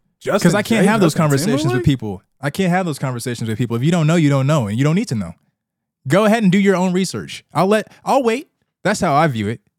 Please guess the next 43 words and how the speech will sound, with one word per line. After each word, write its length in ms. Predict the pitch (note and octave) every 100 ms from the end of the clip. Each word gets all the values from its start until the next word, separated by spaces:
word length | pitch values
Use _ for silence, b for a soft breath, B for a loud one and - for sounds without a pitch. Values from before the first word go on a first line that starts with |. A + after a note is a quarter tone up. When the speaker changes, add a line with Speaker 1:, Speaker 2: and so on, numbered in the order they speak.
| _ _ _ -
Speaker 2:
I'm 120 | F#3+
not 160 | A3 F#3+
gonna, 220 | G3 D3
I'm 140 | F3
not 200 | G#3 G3
gonna 160 | G3 D3
be 160 | C#3+
the 120 | D#3 C3+
one 200 | C#3 C3
that, 140 | - b
'cause 160 | - F#3
all 120 | G3+
people 220 | G#3+ G#3 E3
are 60 |
gonna 160 | D3+ A#2+
do 160 | C#3+
is 100 | C3
push 200 | - B2 A2
back 280 | A2+ B2+
on 140 | G2+ E2+
it. 100 | E2
"Oh, 160 | E3 C3+
no. 280 | B2+ A2+ G#2 _ _ _ _ -
No. 240 | D3 F2+ - _ _ -
How 120 | A3
are 80 | D4+
you 100 | B3+
gonna 160 | A3
say 200 | - G#3
that 140 | G3 F3
a 40 |
nigga 260 | D3+ D#3+ E3
that's 160 | D#3
been 120 | D3
around 380 | D3+ C3 C#3 C#3+
since 160 | - A#2+
before 280 | B2+ D3 C#3+
you 100 | C3
were 100 | A#2
born 480 | G2+ C3 A#2+ F#2 - _ -
isn't 300 | F3 G3+ D3+
famous 420 | G#3+ A3 F3+ -
enough?" 380 | D3 B2 -